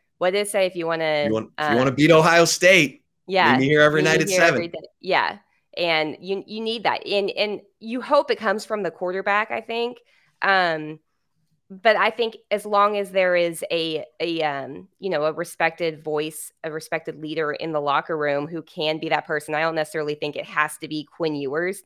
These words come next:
Speaker 1: per se, but Jatavian Sanders is a guy that can be that type of, that type of guy. You know, he's been on campus, he's an upperclassman. Um, he, he could really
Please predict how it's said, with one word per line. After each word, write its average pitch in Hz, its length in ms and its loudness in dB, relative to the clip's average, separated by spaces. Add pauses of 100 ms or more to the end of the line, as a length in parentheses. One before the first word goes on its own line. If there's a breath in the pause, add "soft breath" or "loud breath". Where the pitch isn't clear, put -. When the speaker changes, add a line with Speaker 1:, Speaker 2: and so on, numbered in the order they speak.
(120)
Speaker 1:
per 196 180 -4
se, 202 400 -2 (420 soft breath)
but 202 200 0
Jatavian 220 480 0
Sanders 180 440 -2
is 156 80 -12
a 165 60 -2
guy 151 200 4
that 147 220 -2
can 160 340 -2
be 147 240 -8
that - 220 -8
type 147 240 -10
of, 143 200 -12 (340)
that 170 160 0
type 165 220 -2
of - 120 -4
guy. - 160 -2
You 175 160 -4
know, 156 80 0
he's 151 140 -6
been 160 100 -2
on 160 100 0
campus, 147 600 -4 (260)
he's 165 160 -8
an 175 100 2
upperclassman. 156 880 -2 (300)
Um, 143 520 0
he, 175 280 -12
he 190 240 -10
could 175 320 0
really 156 460 -4